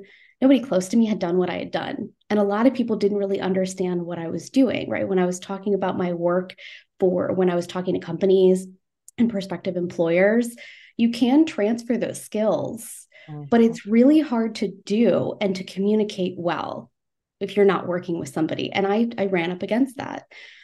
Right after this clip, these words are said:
Speaker 1: Um, the other thing that's kind of challenging within those roles is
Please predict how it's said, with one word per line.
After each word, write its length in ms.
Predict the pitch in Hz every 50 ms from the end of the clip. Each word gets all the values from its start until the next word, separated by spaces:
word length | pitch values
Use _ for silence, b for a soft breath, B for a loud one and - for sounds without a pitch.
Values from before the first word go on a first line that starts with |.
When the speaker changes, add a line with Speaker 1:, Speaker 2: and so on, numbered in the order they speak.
| B B -
Speaker 1:
Um, 460 | 202 202 196 190 190 196 190 190 196
the 160 | 220 226 233 233
other 260 | 220 214 262 277 277
thing 220 | 269 269 254 247
that's 220 | 220 208 - - -
kind 180 | - 220 196
of 120 | 196 185 190
challenging 720 | - - 190 180 190 202 220 226 214 180 185 180 175 185
within 280 | 180 185 185 185 180 180
those 260 | 175 170 175 175 -
roles 340 | 185 180 185 196 208 208 185
is 160 | 175 175 -